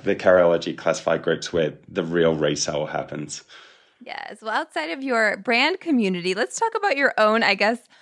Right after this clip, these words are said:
Speaker 2: founder, brand leader community. You mentioned kind of rubbing elbows with Patagonia or having a contact there to kind of bounce ideas off of. Um, and I know I always mention Huckberry 'cause I'm such a fan. I know you guys have
Speaker 1: Uh, we
Speaker 2: collaborated
Speaker 1: love
Speaker 2: with
Speaker 1: them.
Speaker 2: Huckberry.
Speaker 1: Yeah,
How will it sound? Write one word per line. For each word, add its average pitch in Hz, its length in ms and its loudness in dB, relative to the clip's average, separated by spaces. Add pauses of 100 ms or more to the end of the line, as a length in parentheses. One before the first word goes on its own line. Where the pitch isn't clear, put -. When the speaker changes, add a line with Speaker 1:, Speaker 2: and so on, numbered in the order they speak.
(160)
Speaker 2:
founder, 233 540 6
brand 220 400 2
leader 240 300 0
community. 185 480 0
You 196 180 -2
mentioned 220 420 2
kind 226 200 2
of 190 120 0
rubbing 196 280 4
elbows 202 400 2
with 220 160 -2
Patagonia 214 680 2
or 202 120 4
having 196 340 4
a 202 80 2
contact 226 640 -2
there 185 340 2
to 226 120 -4
kind 196 180 -2
of 196 140 0 (240)
bounce 208 260 2
ideas 196 380 0
off 185 240 0
of. 185 240 0 (300)
Um, 185 280 6
and 208 140 2
I 214 80 2
know 202 500 4 (140)
I 202 100 0
always 196 340 0
mention 190 380 -2
Huckberry 180 500 -2
'cause 220 160 -2
I'm 175 140 2
such - 180 -6
a 170 60 -2
fan. 165 400 0
I 180 80 2
know 180 100 2
you 175 140 2
guys 170 180 2
have 135 100 2
Speaker 1:
Uh, - 20 -2
we - 80 -2
Speaker 2:
collaborated - 560 6
Speaker 1:
love - 100 4
Speaker 2:
with 196 80 4
Speaker 1:
them. - 180 4
Speaker 2:
Huckberry. 185 640 4
Speaker 1:
Yeah, 285 80 -2